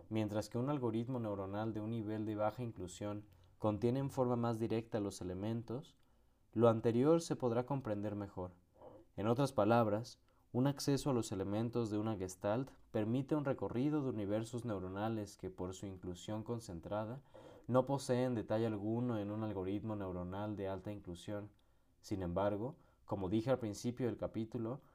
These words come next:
este último algoritmo es capaz de promover la extracción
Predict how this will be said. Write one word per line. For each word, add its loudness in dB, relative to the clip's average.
este 4
último 4
algoritmo 0
es -6
capaz 0
de 0
promover 0
la 2
extracción -4